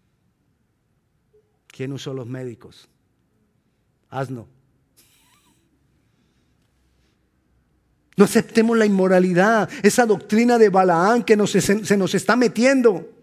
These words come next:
No, no, no nos quejemos cuando hay cosas limitadas,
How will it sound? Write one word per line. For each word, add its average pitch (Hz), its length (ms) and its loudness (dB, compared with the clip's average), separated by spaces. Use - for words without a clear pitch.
No, 240 160 4
no, 277 180 0
no 233 120 4
nos 269 200 0
quejemos 247 580 0
cuando 214 300 2
hay 226 80 2
cosas 240 340 0
limitadas, 220 680 0